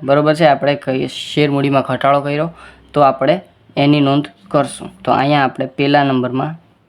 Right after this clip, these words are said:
પહેલી નોંધ કરશું. ઇક્વિટી શેર મૂડી, પ્રેફરન્સ શેર મૂડી બેય ખાતે શું થઈ જશે? ઉધાર. અને ક્યાં થશે? તો કે મૂડી ઘટાડા ખાતે જમા. તો અહીંયા આપણે લખશું ઇક્વિટી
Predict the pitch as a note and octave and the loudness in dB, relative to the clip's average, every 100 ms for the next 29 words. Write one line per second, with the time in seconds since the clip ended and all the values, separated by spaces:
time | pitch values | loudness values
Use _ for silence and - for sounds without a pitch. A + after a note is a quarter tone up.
0 | _ _ _ _ _ - D3+ D3+ C3+ C3 | _ _ _ _ _ 0 2 4 2 0
1 | B2+ B2+ B2 D3+ E3 - - - - - | -2 -6 -4 -4 -4 -6 -20 -20 -20 -4
2 | D#3 F3+ E3+ E3+ - E3 D#3+ D#3 E3+ E3+ | -2 2 4 4 4 4 4 4 4 2
3 | D#3 D3+ D#3+ D#3+ C#3+ C#3 C#3 C#3+ D3 D#3 | 0 2 -2 0 -2 -2 -2 0 2 2
4 | D3+ D3 D#3 D#3 D3+ C#3+ C#3 C3+ D#3 E3 | 2 -2 -2 -4 0 2 2 2 0 -4
5 | - - - F3 D#3+ B2 - - C#3 C3+ | -10 -8 2 4 4 0 -2 -2 -2 2
6 | E3+ E3 D3 C#3 C#3+ C3+ C3 C3 D3 C#3+ | 2 2 0 0 -2 -2 -2 0 0 0
7 | C3+ C#3 C#3 C3 B2 D3 E3+ - _ - | 2 2 2 -2 -6 -6 -8 -12 _ -2
8 | D#3 D3+ A#2 A2+ C3+ C#3+ D3+ C3+ C3+ B2+ | 2 2 0 -4 -2 2 2 0 0 -2
9 | B2 - D#3+ E3+ _ _ _ _ _ C3+ | -4 -6 -6 -6 _ _ _ _ _ -10
10 | - C3 B2+ C3+ | -6 -4 -4 -6